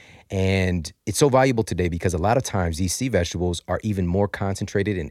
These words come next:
antioxidants and micronutrients than these terrestrial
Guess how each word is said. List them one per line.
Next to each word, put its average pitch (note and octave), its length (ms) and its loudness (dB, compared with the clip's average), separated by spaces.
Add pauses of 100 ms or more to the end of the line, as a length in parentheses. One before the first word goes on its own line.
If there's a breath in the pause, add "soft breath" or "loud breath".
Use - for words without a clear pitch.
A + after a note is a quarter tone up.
antioxidants F#2+ 960 -2 (480 loud breath)
and F2 120 0
micronutrients F#2+ 720 2
than F2+ 220 0
these F2 180 -2
terrestrial E2+ 800 -2